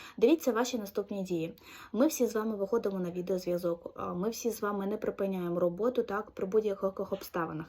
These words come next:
Але коли звучить сигнал повітряної тривоги, а, необхідно перервати урок. Якщо ви знаходитесь на відеозустрічі,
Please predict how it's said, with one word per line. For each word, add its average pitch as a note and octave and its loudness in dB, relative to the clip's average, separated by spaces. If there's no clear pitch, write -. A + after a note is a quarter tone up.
Але G3+ 2
коли C4 8
звучить A#3 4
сигнал G3+ -4
повітряної F#3+ -4
тривоги, A#3+ 4
а, G3+ -4
необхідно G3 2
перервати G3+ 2
урок. G3 -2
Якщо A3 2
ви G#3+ 2
знаходитесь F#3+ -2
на F#3+ -2
відеозустрічі, F#3+ 0